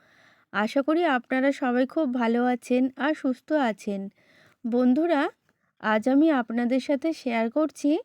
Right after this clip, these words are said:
কেক রেসিপি। আশা করি আপনাদের এই ভিডিওটি ভালো লাগবে। আমি কিভাবে কেক বানাচ্ছি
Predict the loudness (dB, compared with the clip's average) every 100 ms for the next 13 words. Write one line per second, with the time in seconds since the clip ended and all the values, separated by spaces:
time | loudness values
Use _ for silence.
0 | _ _ _ _ _ _ _ _ 0 2
1 | 2 0 0 0 -2 -4 -8 -10 _ _
2 | _ _ _ _ _ _ _ _ _ _
3 | -8 -4 0 0 2 2 2 2 -4 _
4 | -6 -4 0 0 2 0 2 2 0 -2
5 | _ _ _ _ _ _ _ _ _ _
6 | 0 0 2 2 2 0 0 -2 2 4
7 | 4 2 -2 -6 -6 -8 _ _ _ _
8 | _ _ _ _ _ _ _ _ -2 2
9 | 2 2 2 2 2 2 0 -6 _ _
10 | _ _ -2 -2 0 2 2 0 -4 -4
11 | -2